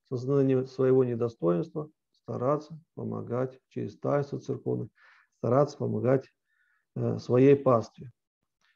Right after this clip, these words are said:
Но очень важно не забывать о том, что сами мы не исцелены еще.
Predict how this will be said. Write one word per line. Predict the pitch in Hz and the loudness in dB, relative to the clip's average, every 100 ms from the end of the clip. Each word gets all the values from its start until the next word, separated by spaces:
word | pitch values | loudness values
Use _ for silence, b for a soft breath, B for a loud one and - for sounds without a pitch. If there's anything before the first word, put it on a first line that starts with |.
| _ | _
Но | - 139 139 - - _ _ _ _ | -2 2 2 0 -12 _ _ _ _
очень | 147 165 135 123 | 2 4 2 2
важно | 123 120 113 - _ | 4 2 0 -8 _
не | 117 | -10
забывать | 117 120 117 127 147 147 | -6 -4 0 2 2 0
о | |
том, | 113 139 | -2 -2
что | - 123 | -4 -8
сами | - 147 147 | 0 2 2
мы | 131 123 | 2 2
не | 117 131 131 | 0 2 2
исцелены | 117 - 127 131 131 135 110 | 0 -4 2 2 4 2 2
еще. | 120 - - | -4 -14 -20